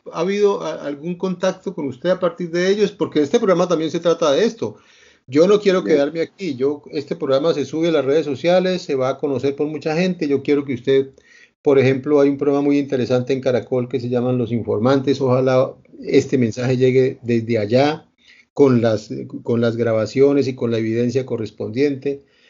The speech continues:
Speaker 1: Ojalá de verdad, eh, eh, eh, estos asuntos, es decir, esas pequeñas acciones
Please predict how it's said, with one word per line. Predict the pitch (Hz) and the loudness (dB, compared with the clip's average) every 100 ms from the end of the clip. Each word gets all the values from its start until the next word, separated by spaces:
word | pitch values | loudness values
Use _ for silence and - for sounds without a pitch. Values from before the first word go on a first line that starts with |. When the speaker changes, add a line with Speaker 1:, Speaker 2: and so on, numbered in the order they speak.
| _ _ _ _ _ _ | _ _ _ _ _ _
Speaker 1:
Ojalá | - 135 175 180 185 | -4 -2 0 2 4
de | 180 | 4
verdad, | 143 123 147 170 - | 2 0 -2 -4 -8
eh, | 143 | -6
eh, | 139 - - - | -6 -6 -14 -14
eh, | 143 135 - 135 - | -10 -10 -10 -14 -6
estos | 143 139 - 180 | -6 -4 -2 2
asuntos, | 160 147 165 165 180 175 | 2 0 -2 -2 -4 -2
es | 165 147 | -6 -6
decir, | 127 165 190 | -4 0 0
esas | 165 156 185 | 0 0 2
pequeñas | 151 139 165 185 | 0 2 2 2
acciones | 160 - 165 185 | 0 0 0 0